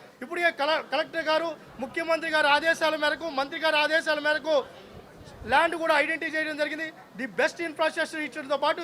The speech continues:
ఈ తిరుపతిని స్పోర్ట్స్ హబ్గా మార్చాలనే ఆలోచనతో ముందుకెళ్తున్నాం. ఎక్కడా లేని విధంగా తిరుపతిలో శ్రీనివాస స్పోర్ట్స్ కప్లో, కాంప్లెక్స్లో ఈరోజు మంత్రి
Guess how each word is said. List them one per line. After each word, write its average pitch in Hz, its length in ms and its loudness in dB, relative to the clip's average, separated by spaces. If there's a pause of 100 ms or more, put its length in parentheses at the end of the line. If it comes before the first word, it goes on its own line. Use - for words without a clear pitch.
ఈ 285 40 -6 (120)
తిరుపతిని 330 460 -4 (400)
స్పోర్ట్స్ 339 440 2 (140)
హబ్గా 302 400 2
మార్చాలనే 302 440 0 (100)
ఆలోచనతో 294 420 -4
ముందుకెళ్తున్నాం. 294 520 0 (360)
ఎక్కడా 339 420 4 (120)
లేని 320 280 4
విధంగా 302 320 2 (400)
తిరుపతిలో 320 540 0
శ్రీనివాస 311 420 -2 (160)
స్పోర్ట్స్ 294 320 -2
కప్లో, 294 300 0 (440)
కాంప్లెక్స్లో 302 500 2 (280)
ఈరోజు 302 300 2
మంత్రి 294 200 -2